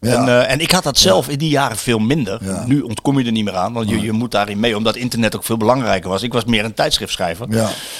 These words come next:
Speaker 2: Maar hij was daar echt, eh, echt fantastisch in. En, eh, en later bij P S V heeft hij die ambitie ook gehad.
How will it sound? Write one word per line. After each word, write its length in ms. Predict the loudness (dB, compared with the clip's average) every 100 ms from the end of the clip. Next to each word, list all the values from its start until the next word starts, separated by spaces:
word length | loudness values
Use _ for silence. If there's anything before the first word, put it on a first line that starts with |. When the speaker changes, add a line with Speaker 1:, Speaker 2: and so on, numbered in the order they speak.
| -14 -16 -20 -20 -20 -4
Speaker 2:
Maar 120 | 2
hij 100 | 4
was 140 | 2 2
daar 120 | 0
echt, 240 | 0 -4
eh, 400 | -4 -4 -2 -2
echt 100 | -4
fantastisch 460 | -6 -4 -2 0 -2
in. 180 | -4 -4
En, 200 | -2 2
eh, 380 | 2 4 2 -2 _ _ _ _ _ _ -18 -18 -18 _ _ _ _ _ _ _ _ _ _ _ -2
en 140 | 4
later 320 | 6 6 2 4
bij 180 | 2
P 40 | 4
S 60 | 2
V 60 | 4 4 2 -2 -10 _ _ _ _ _ _ _ -20 -20 _ _ _ -20 -20 -2
heeft 180 | 2 4
hij 80 | 6
die 100 | 6
ambitie 360 | 4 2 0
ook 180 | 0 -2
gehad. 340 | -2 -4 -4